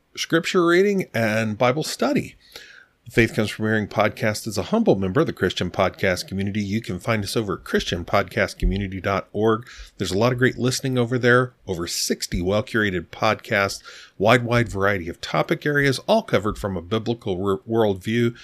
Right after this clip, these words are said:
My brothers and sisters in Christ over there doing a great job for the kingdom. I would encourage you to go over there. I will guarantee you, you're gonna find something over there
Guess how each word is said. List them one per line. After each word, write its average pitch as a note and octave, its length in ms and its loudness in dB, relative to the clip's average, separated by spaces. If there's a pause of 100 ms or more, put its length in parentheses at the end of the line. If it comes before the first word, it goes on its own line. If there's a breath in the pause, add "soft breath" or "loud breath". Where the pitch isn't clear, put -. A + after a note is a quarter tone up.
(260 loud breath)
My G#2 80 -2
brothers A#2+ 400 6
and A2 100 -2
sisters A#2+ 380 -2
in G#2+ 80 -4
Christ A2+ 320 2
over A#2 160 0
there A2+ 80 2
doing A2+ 240 0
a G2+ 60 -2
great A2 400 0
job A#2 280 2
for G2+ 120 -2
the F#2 80 -6
kingdom. C3 520 -2
I G#2+ 120 -6
would F#2 160 -4
encourage C#3+ 520 -4
you D3+ 60 -2
to B2+ 80 0
go C3 240 -2
over C3 160 0
there. C3+ 180 0 (300 loud breath)
I D#3+ 80 2
will D3+ 160 4
guarantee A#2 520 0
you, G#2 240 -2
you're G2+ 100 -4
gonna G2+ 160 -4
find G2+ 260 0
something - 240 0
over D3 220 0
there D#3 260 2